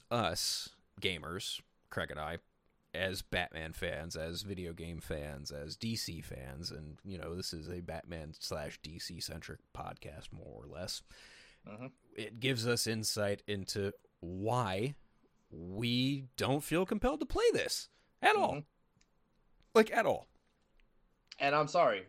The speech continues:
Speaker 2: this game is seventy dollars.
Speaker 1: <laughs>
Speaker 2: I'm not spending seventy bucks on this.
Speaker 1: No. Hard no. Oh, but hey, you know, Riddler trophies are still a thing, so there's that.
Speaker 2: <laughs>
Speaker 1: Which, great,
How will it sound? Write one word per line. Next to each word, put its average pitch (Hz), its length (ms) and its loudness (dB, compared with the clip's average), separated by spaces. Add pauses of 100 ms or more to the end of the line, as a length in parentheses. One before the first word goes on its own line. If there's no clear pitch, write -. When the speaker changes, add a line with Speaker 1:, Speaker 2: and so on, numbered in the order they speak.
(120)
Speaker 2:
this 123 220 -4
game 131 260 0
is 107 380 -4
seventy 113 580 -4
dollars. 95 560 0 (260)
Speaker 1:
<laughs> - 480 10
Speaker 2:
I'm 117 800 2
not 131 280 4
spending 110 480 -4
seventy 107 400 0
bucks 98 320 -4
on 87 180 -10
this. 85 480 -6
Speaker 1:
No. 98 300 -2 (960)
Hard 107 300 2
no. 95 280 -2 (380)
Oh, 202 120 8
but 160 160 8
hey, 147 220 8
you 117 160 4
know, 117 320 4
Riddler 131 240 4
trophies 104 380 0
are 87 40 -6
still 101 220 0
a 98 60 0
thing, 101 240 -4
so 85 120 -6
there's 98 200 0
that. 95 340 0 (340)
Speaker 2:
<laughs> - 40 -14 (1080)
Speaker 1:
Which, - 260 -2 (380)
great, - 420 4